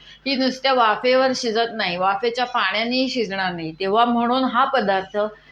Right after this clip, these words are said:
मी थोडासा माझ्या पद्धतीने बनवलाय, तो म्हणजे वा-, पाणी उकळवलं, आपण जसं उपम्याला पाणी उकळवतो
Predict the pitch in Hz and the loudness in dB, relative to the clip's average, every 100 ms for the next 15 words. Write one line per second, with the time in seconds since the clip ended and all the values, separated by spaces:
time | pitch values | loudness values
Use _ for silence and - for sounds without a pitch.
0 | - 269 294 269 262 262 262 226 202 254 | -4 0 4 4 4 2 2 2 2 2
1 | 269 220 233 220 220 220 240 262 247 196 | 0 0 2 2 0 0 0 2 4 4
2 | 190 - - - _ - 254 247 247 254 | 2 -4 -18 -20 _ 0 2 2 2 2
3 | 247 233 240 - _ 220 214 226 269 269 | 4 2 0 -12 _ 2 4 4 2 2
4 | - 208 208 190 190 185 220 233 233 254 | 4 4 6 4 4 2 0 2 0 2
5 | 226 214 208 226 240 240 196 196 220 214 | 0 0 -2 2 2 2 0 0 -2 0
6 | 233 247 202 | 0 2 0